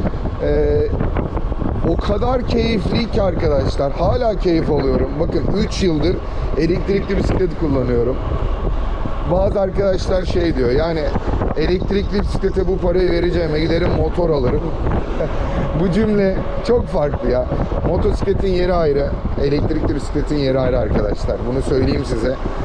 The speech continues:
Motorun masrafı ve maliyetleri daha fazla. Ya bir kask alıyorsun arkadaşlar gerçekten. Hani kaskı kask için mi alıyorsunuz, güvenlik için mi alıyorsunuz yoksa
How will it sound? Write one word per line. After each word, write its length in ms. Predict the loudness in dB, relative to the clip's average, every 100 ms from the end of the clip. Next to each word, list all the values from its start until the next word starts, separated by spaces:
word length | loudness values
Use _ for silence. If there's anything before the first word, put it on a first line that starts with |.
| -2 0 0
Motorun 420 | 0 2 2 2
masrafı 760 | 2 0 -2 0 0 0 2
ve 60 | 2
maliyetleri 800 | 0 0 0 2 0 0 0 2
daha 180 | 2 0
fazla. 460 | 0 -2 -2 -2 0 -2 -2 -4 -4 -4 -4 -4 0
Ya 260 | 0 2
bir 100 | 0
kask 400 | 0 0 0 0
alıyorsun 400 | 0 0 0 0
arkadaşlar 680 | 0 0 0 0 0 0 0
gerçekten. 600 | 0 0 0 -2 -2 -2 -2 -4 -4 -2 0
Hani 220 | 0 0
kaskı 400 | 0 0 0 0
kask 400 | 0 0 0 -2
için 220 | -2 0
mi 80 | 0
alıyorsunuz, 580 | 2 2 0 0 -2 0
güvenlik 400 | 2 2 0 -2
için 220 | -2 0
mi 60 | 0
alıyorsunuz 500 | 2 0 0 0 2
yoksa 440 | 2 0 0 0